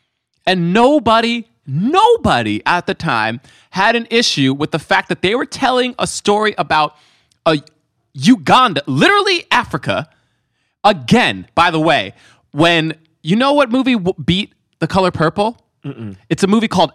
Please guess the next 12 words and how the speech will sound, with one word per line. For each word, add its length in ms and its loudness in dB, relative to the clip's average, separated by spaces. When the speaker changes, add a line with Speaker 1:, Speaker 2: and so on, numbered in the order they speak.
Speaker 1:
Out 180 6
of 140 -4
Africa. 560 -4
You 80 2
know 160 4
who 80 4
that 160 2
movie 180 -2
stars? 600 0
Speaker 2:
Wait, 300 -12
Speaker 1:
Meryl 320 4
Streep. 360 -2